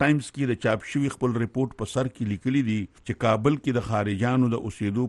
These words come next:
په سیمه ګرین ویلج کې د طالبانو د خودکش حملې وروسته د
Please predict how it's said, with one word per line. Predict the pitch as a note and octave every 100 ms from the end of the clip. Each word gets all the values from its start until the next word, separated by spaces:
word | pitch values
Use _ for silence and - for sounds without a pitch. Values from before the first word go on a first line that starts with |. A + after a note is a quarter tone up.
| -
په | G2+
سیمه | B2+ A#2+ G2
ګرین | G2 A#2+ G#2+ G#2
ویلج | C#3 - -
کې | G2+ F2+ - - G2
د | -
طالبانو | G#2 G2+ G2+ B2+ B2+ A2+
د | G2+
خودکش | G2+ - C#3 - A2
حملې | G#2 G#2 G#2+
وروسته | G#2 B2+ - C3
د | A2+